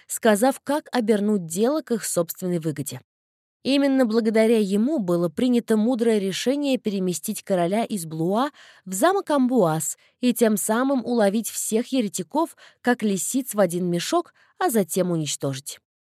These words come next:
Всем известно, как королева-мать и Гиза выиграли эту партию и чем закончилась амбуазская смута. Но здесь рассказ о другом. Когда утром, обо всем договорившись, советники покинули покои королевы-матери,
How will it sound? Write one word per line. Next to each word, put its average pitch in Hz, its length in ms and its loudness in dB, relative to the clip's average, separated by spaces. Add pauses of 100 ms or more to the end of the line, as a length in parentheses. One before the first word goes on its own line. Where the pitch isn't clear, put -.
(180)
Всем 277 440 4
известно, 202 480 -2
как 190 200 0
королева-мать 208 800 0
и 180 40 -4
Гиза 269 380 -2
выиграли 226 440 2
эту 208 240 -4
партию 311 520 0 (260)
и 247 180 0
чем 302 300 0
закончилась 262 720 0
амбуазская 165 760 0
смута. 143 460 -6 (360)
Но 302 160 4
здесь 269 260 0
рассказ 208 340 0
о 185 40 -8
другом. 156 420 -4 (460)
Когда 240 400 2
утром, 240 360 0
обо 196 180 2
всем 262 260 0
договорившись, 202 720 -2
советники 202 680 -2
покинули 190 580 -2
покои 170 460 0
королевы-матери, 165 880 -4